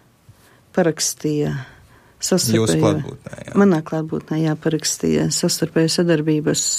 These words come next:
Speaker 1: nu, tagad man jāsaka, virsraksts, vai tas bija
Speaker 2: Sadarbības
Speaker 1: memorandums vai
Speaker 2: dokumentu. <laughs>
Speaker 1: vienošanās, kur, ā, kur ir apliecināts,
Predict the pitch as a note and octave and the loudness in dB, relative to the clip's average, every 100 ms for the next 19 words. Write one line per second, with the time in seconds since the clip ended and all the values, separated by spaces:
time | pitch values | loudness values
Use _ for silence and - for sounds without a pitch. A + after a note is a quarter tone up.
0 | - - - - - - - _ - F#3 | -6 -10 -18 -20 -20 -20 -20 _ -2 0
1 | F3+ D#3+ E3 E3 D3+ B2+ - _ F3 D#3+ | 2 0 0 0 0 -6 -18 _ -2 -2
2 | - D#3+ - D#3 D3 - - - - F3 | -2 -6 -2 0 0 -2 -10 -10 -2 2
3 | F#3+ - D#3 F#3+ D#3+ C#3+ F3 F#3+ B3 B3 | 2 0 0 2 2 2 2 4 4 4
4 | A#3 A3 G#3 G3 G3 F#3+ A#3+ A#3+ G3 - | 2 0 0 0 -2 0 2 4 2 0
5 | G3+ F3+ F3 - - - - - - - | 0 0 0 -6 -12 -16 -16 -16 -20 -12
6 | - G#3+ G3 F3+ F#3 F3 F3 - A3+ G3+ | 2 4 4 2 2 4 2 2 2 4
7 | F#3+ G#3 G#3 F#3+ E3 - F3+ D#3+ D#3+ | 2 0 0 0 0 0 2 2 0